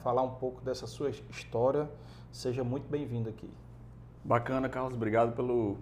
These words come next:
Speaker 2: pelo convite. Já pelo nome, né? Dei Valor, uma coisa bem, bem cearense, bem na nossa cara. E a ferramenta do podcast, acho que é uma ferramenta que tem seu espaço, né? Particularmente eu utilizo muito pra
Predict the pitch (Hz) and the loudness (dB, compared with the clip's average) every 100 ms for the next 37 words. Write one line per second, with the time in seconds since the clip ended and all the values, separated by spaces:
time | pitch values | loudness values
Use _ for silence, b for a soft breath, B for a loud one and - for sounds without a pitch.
0 | - 107 104 101 92 98 123 - - - | -4 -4 -2 -2 -2 0 0 -4 -12 -16
1 | - 95 107 117 113 104 98 113 117 101 | -12 -6 -4 0 2 2 0 0 -2 -2
2 | 104 101 104 101 98 110 - 101 101 107 | -2 0 2 2 2 2 0 -4 0 2
3 | 117 120 117 117 - 92 104 117 123 110 | 2 0 -2 -6 -10 -4 -2 -2 2 2
4 | 104 117 113 104 117 117 110 104 101 - | 2 0 -2 -4 -2 -2 -4 -4 -6 -2
5 | 104 110 127 B B B B B B - | 0 0 -2 B B B B B B -12
6 | - 107 117 127 135 135 139 131 127 127 | -6 -4 -2 0 0 0 0 0 0 -2
7 | - 170 147 135 151 139 143 135 - 120 | -2 0 2 2 2 2 4 4 4 2
8 | 131 143 131 - 123 120 127 117 117 120 | 2 -2 -6 -4 -4 -4 -2 0 0 2
9 | 117 110 110 113 110 104 95 - - B | 2 2 -2 -6 -4 -4 -4 -8 -16 B
10 | B B - - 117 135 135 123 120 113 | B B -16 -2 2 2 4 2 2 4
11 | 131 139 - 123 123 117 - 120 120 117 | 6 4 0 -4 -4 -6 0 0 2 -2
12 | 113 117 117 117 113 123 117 117 117 - | -4 -4 -4 0 2 2 0 -2 -2 -2
13 | 107 107 104 95 90 | -2 -2 -4 -4 -6